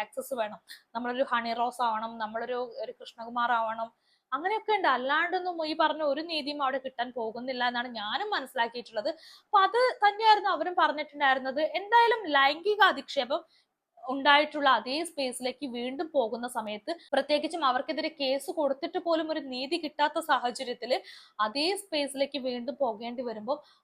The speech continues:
അവരൊരു പർദ്ദ ധരിച്ചു എങ്കിൽ അവർ ഈ പറഞ്ഞ പോലെ ഉചിതമായതുകൊണ്ട് മാത്രമല്ല അത്, അതൊരു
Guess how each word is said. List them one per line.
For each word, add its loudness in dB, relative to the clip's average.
അവരൊരു 2
പർദ്ദ 4
ധരിച്ചു -2
എങ്കിൽ -2
അവർ 0
ഈ -4
പറഞ്ഞ 0
പോലെ 2
ഉചിതമായതുകൊണ്ട് 0
മാത്രമല്ല 4
അത്, 4
അതൊരു 0